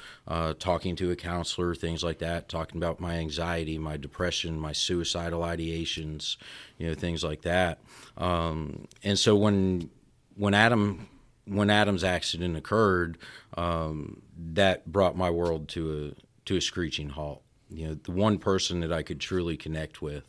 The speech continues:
um, was no longer here, wasn't able to help me or anything else. Um,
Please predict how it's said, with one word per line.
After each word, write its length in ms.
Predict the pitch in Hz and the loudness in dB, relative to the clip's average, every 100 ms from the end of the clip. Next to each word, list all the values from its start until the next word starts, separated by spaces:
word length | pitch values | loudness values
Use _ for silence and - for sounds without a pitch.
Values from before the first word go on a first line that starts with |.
| _ - - - - | _ -20 -20 -18 -8
um, 720 | 78 76 73 71 67 65 - - _ | -4 -2 -4 -6 -8 -10 -14 -20 _
was 260 | 90 90 80 | -2 -2 0
no 160 | 85 | -2
longer 460 | 82 78 76 69 67 69 _ _ _ _ | -2 -2 -4 -6 -10 -16 _ _ _ _
here, 480 | - 92 82 80 78 - - | -6 -2 0 -2 -4 -10 -8
wasn't 340 | 80 85 80 | -2 -2 -2
able 220 | 82 76 | -2 -2
to 80 | 78 | -4
help 220 | 73 78 80 | -4 -6 -6
me 100 | 78 | -8
or 120 | 78 | -6
anything 380 | 76 71 76 73 | -6 -8 -8 -6
else. 400 | 80 78 - - - - - - | -4 -6 -6 -8 -12 -18 -16 -6
Um, 760 | 80 80 78 76 71 71 78 | -2 0 -2 -4 -6 -8 -12